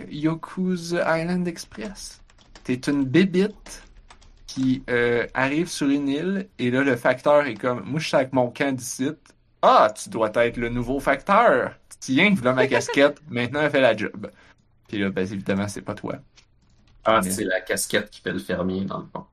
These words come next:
Speaker 2: Mhm.
Speaker 1: Là, oui. Ben, dans ce cas-ci, le facteur.
Speaker 3: Euh, ouais.
Speaker 1: Et puis, euh...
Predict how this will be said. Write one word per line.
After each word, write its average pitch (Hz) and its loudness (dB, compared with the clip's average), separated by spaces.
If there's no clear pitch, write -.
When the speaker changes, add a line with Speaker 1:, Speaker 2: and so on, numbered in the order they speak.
Speaker 2:
Mhm. 202 -6
Speaker 1:
Là, 117 -2
oui. 110 -6
Ben, 113 -2
dans 98 -4
ce 95 -10
cas-ci, - -12
le 110 -6
facteur. 101 -4
Speaker 3:
Euh, 95 -4
ouais. 92 -6
Speaker 1:
Et 107 -10
puis, 104 -8
euh... 98 -2